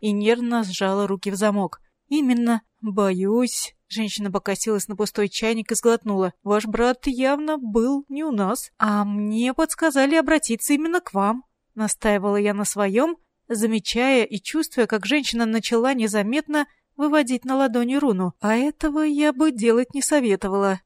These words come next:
Мой голос резко стал холодным, а сила моментально заструилась вперед, захватывая женские кисти, плотные оковы так, чтобы ничего она нарисовать не смогла. "Кто вы? Что вам надо?"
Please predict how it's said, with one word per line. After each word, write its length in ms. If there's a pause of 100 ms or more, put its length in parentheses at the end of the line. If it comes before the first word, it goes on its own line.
Мой 320
голос 320
резко 260
стал 220
холодным, 580 (120)
а 100
сила 340
моментально 800
заструилась 800
вперед, 440 (240)
захватывая 680
женские 420
кисти, 520
плотные 520
оковы 340
так, 360 (100)
чтобы 360
ничего 580
она 180
нарисовать 720 (100)
не 140
смогла. 520 (220)
"Кто 320
вы? 240
Что 220
вам 220
надо?" 340